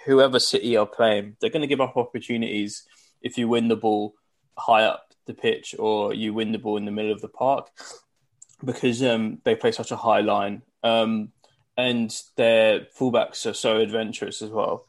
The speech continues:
Um, so the, with Chelsea, you don't quite get that. With, um, with Chelsea, you have that, you have Kante and you have Kovacic, two really hard-working midfielders.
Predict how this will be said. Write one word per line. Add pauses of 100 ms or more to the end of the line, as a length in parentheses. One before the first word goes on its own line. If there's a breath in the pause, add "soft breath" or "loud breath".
(360 soft breath)
Um, (180)
so
the, (340)
with
Chelsea,
you
don't
quite
get
that. (540 soft breath)
With,
um,
with
Chelsea,
you
have
that, (440)
you
have
Kante (120)
and
you
have
Kovacic,
two
really
hard-working
midfielders.